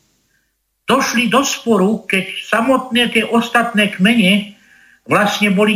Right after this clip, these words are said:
nespokojné s týmto izraelským kráľovským kňazstvom. Oni boli nespokojní aj s Mojžišom. Hoci boli nútení vy-, e, vyznávať, hej, e, Mojžiša ako svojho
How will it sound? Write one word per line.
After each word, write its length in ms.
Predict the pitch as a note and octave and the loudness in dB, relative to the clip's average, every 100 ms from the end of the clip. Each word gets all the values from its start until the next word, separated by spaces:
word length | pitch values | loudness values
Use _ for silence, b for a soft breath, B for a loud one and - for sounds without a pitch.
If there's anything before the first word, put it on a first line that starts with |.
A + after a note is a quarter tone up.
| A#3 | 2
nespokojné 800 | C4+ - B3 - F#3+ F3+ F3+ F3+ | 0 0 0 2 2 4 2 0
s 80 | - | 2
týmto 320 | F#3 F3 F3 | 2 2 2
izraelským 800 | G3 F#3 F#3 F3+ F3+ - F3 D#3 | 2 4 4 2 0 -2 -4 0
kráľovským 720 | E3 F3+ F3+ F3 - F#3+ F3+ | 0 2 2 0 0 0 0
kňazstvom. 480 | E3 A3+ A#3 G3+ F3 | 0 0 0 0 2
Oni 160 | F3 | 2
boli 320 | E3+ F3+ E3+ F#3 | 2 0 2 2
nespokojní 640 | C4 - A3+ A3 G#3 G3 | 0 -2 -2 2 2 4
aj 120 | F#3 E3 | 2 2
s 60 | |
Mojžišom. 600 | F3 C#4 B3+ C4 - C#3 B2 - B B B B | 2 2 0 -2 -2 -2 -4 -12 B B B B
Hoci 320 | - G#3 G#3+ G3 | 0 2 2 2
boli 320 | F#3 G3+ F#3 | 2 2 2
nútení 560 | A#3 D4+ C4 B3+ B3 | 2 0 -2 -2 0
vy-, 320 | G3+ C4 C#4+ - | 2 2 0 -2
e, 40 | - B B B B E3 E3 D#3 | -12 B B B B 2 2 2
vyznávať, 760 | E3+ D4 B3 A3+ G#3 E3 F3+ F#3+ - - _ _ _ - | 2 0 0 0 2 2 0 -2 -8 -18 _ _ _ -4
hej, 180 | D3+ G3 | -2 0
e, 420 | A3 F3+ - - E3 E3 C#3+ D3 C#3 - C#3+ C#3 _ _ E3 | -2 -4 -10 -2 0 0 -4 -14 -20 -20 -20 -20 _ _ 2
Mojžiša 580 | F#3+ A#3+ F#3+ G#3+ - G3+ F#3 F#3 | 2 4 2 0 0 0 0 0
ako 400 | G3+ G3 - - _ _ _ _ _ - | 0 0 -2 -12 _ _ _ _ _ -6
svojho 480 | - E3 F#3+ F#3 G3 | -4 0 2 2 2